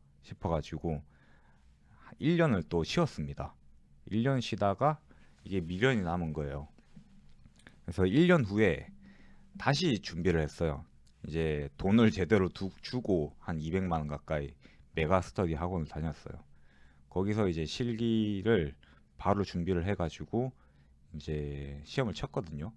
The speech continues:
근데 이제 메가 스터디에서는 이제 강사님이 꼼꼼하게 체크를 해주는 거예요. 이제 시험 치러 가니까 이거 하나부터 열까지 꼼꼼하게 다 해주고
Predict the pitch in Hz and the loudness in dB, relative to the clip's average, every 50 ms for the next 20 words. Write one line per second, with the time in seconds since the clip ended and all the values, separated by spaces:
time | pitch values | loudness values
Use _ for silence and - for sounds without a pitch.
0 | - - _ - - 87 78 78 71 71 73 69 71 82 90 110 120 117 - - | -16 -20 _ -12 -10 -6 -4 -4 -4 -4 -6 -2 -2 2 2 2 2 2 -4 -4
1 | - 143 127 127 113 98 85 - - 80 76 78 104 120 131 131 - - - - | -4 -4 -2 0 0 -2 -2 -2 -6 -8 -6 -4 -4 -4 -4 -6 -10 -16 -20 -20
2 | - - - - 76 76 73 - - 80 80 76 95 98 98 87 80 80 82 101 | -20 -20 -20 -12 -12 -10 -10 -8 -8 -8 -6 -4 -2 -2 -2 -2 -4 -4 -4 -4
3 | 120 127 - - - - - - - - - - - - - - _ - 147 147 | -4 -6 -10 -16 -20 -20 -20 -20 -20 -20 -20 -20 -20 -20 -20 -12 _ -8 -8 -6
4 | - 151 135 107 87 80 - - 139 - - 139 101 82 76 76 78 78 78 73 | -4 0 0 2 0 0 -2 -4 -6 -2 0 0 0 2 0 -2 -6 -6 -6 -6
5 | 69 69 67 69 - - _ - - _ _ - - - 73 - - 139 143 127 | -6 -8 -8 -10 -14 -18 _ -20 -20 _ _ -18 -14 -12 -12 -4 -4 -4 -4 -4
6 | - - 110 101 87 92 85 82 76 - - - 123 139 131 104 - - 92 87 | -2 0 0 2 2 0 0 -2 -4 -4 2 2 2 2 2 -4 -8 -6 -6 0
7 | 90 95 90 85 85 78 78 - - 113 113 123 113 107 - - 87 80 78 78 | 2 4 4 4 2 -2 -6 -6 -4 0 0 0 0 -2 -6 -4 -4 -4 -4 -2
8 | - 92 87 87 120 123 - 95 92 - - - 87 85 80 78 - 78 - - | -2 -2 0 0 -4 -6 -6 -8 -10 -6 -6 -4 -2 -2 -2 -2 -4 -8 -8 -6
9 | 90 85 90 98 92 - 87 80 - 117 143 160 | -6 -2 -2 -2 -2 -2 -8 -6 -4 -4 -4 -4